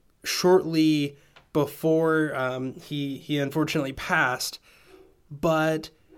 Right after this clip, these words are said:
I have always had this idea that the people around you help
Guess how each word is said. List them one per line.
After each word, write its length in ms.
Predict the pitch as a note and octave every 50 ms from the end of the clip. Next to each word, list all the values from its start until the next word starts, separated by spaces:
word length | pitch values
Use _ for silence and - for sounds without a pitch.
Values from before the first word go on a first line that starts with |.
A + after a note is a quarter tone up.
| - - _ _ _ - - - - _ _ _ -
I 200 | D#3 E3+ F#3 G3
have 260 | F#3+ A#3 G#3 E3 D3+
always 580 | - - D#3+ D#3 D#3 D#3+ E3 D#3+ D#3+ D#3 D#3 -
had 720 | - - - D3 C#3+ C#3 C#3 C#3 C#3+ C#3+ C#3+ C#3+ C#3 C3
this 260 | C#3 C#3+ C#3+ C#3 - - -
idea 680 | D#3 D3+ D3 C#3+ C3+ A#2+ A#2 C3+ C3+ C3+ C3+ C#3 C#3 C3+
that 420 | B2+ B2+ C3+ B2+ B2+ B2+ B2+ - - - - _ _ _ _ _ _ _ _ _ _ _ _ - D#3
the 120 | D3 D3 -
people 420 | - - - F3 E3+ G3+ G#3+ G3+
around 500 | D#3 B2 A#2+ B2 A#2+ B2 B2+ C3+ C3+ C3
you 380 | B2+ B2 A#2+ A#2+ A#2+ A#2+ A#2 A#2+ - - - - - _ _ -
help 540 | - - - - E3 D#3+ D#3+ D#3 D#3+ -